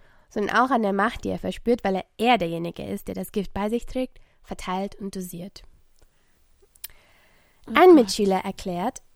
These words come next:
Speaker 1: dass Graham bereits davon erzählt hatte, seine Stiefmutter zu vergiften. Er hatte sogar einen Graphen gehabt,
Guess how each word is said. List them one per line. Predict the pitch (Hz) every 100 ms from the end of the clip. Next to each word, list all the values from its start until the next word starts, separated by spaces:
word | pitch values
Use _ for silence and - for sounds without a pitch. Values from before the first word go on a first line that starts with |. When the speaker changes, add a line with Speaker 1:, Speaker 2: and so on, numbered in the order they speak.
| _ _ _
Speaker 1:
dass | - 220
Graham | 233 233 247
bereits | 226 220 220
davon | - 208 208
erzählt | 180 - 330 381
hatte, | 175 -
seine | - 160
Stiefmutter | - 175 - 170 165
zu | -
vergiften. | - - 170 - - - - _ _ _ _ - _ _ _ _
Er | 226
hatte | 254 - 233
sogar | 202 202
einen | 190 185
Graphen | 202 269 339 202
gehabt, | 180 170 220 -